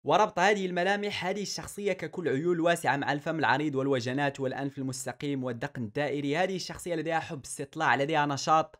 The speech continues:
هي شريكة جيدة في الزواج، وكذلك هي تقدر الزوج وتساعد الزوج على الإنزا-، الإنجاز، بمعنى أنها شخصية داعمة ومشجعة لك،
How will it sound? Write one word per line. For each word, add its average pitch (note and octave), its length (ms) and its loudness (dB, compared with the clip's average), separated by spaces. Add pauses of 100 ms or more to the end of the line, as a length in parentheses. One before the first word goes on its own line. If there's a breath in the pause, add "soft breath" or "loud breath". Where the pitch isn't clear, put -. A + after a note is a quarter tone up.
(120)
هي D3 160 2
شريكة F3 400 2
جيدة D3+ 360 0
في D3+ 120 -8
الزواج، C#3 580 0
وكذلك E3 520 -4
هي E3 80 -6
تقدر D#3+ 480 -4
الزوج D3 420 2 (180)
وتساعد D#3+ 560 2
الزوج C3+ 360 0
على C#3 160 6
الإنزا-، A2+ 580 -2
الإنجاز، A#2+ 680 0
بمعنى C3+ 500 2 (220)
أنها E3 300 2
شخصية F#3 520 -4
داعمة F3+ 420 4
ومشجعة B2 680 0
لك، F2+ 300 -10